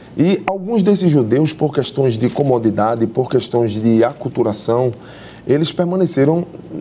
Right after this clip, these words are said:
eh, naquela terra. É importante destacar que essa terra envolve, eh, o território de Suzã, que era justamente uma capital,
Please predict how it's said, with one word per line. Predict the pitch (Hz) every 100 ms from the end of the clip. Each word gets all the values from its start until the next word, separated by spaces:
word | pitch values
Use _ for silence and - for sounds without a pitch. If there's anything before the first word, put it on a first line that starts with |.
| -
eh, | 117 110
naquela | 135 131 147 170
terra. | 135 110 107 - - - - - - -
É | 143
importante | 151 151 160 156 151
destacar | - 123 156 - 135 131 143 139
que | 139
essa | 143 - 131
terra | 123 139
envolve, | 139 117 120 127 139 - - - -
eh, | 117 117 113 -
o | 127
território | 147 135 - 131 123
de | 131
Suzã, | - 135 104 110 107 - - - - -
que | -
era | 120
justamente | 117 147 131 117 123 139
uma | 135 139
capital, | 139 - - 110 110